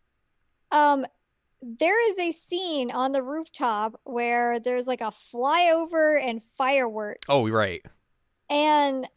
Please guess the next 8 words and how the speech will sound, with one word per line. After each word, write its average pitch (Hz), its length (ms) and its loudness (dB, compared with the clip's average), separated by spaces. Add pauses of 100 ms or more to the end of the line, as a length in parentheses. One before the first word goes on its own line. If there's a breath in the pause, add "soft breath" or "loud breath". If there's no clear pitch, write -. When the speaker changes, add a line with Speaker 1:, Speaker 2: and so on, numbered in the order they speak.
(320)
Speaker 1:
I 349 160 0 (120)
texted 494 520 -4
you, 247 340 -2 (840)
and 294 240 -2
I 302 240 -2 (140)
really 311 460 -6
have 311 180 -4
decided 254 720 -2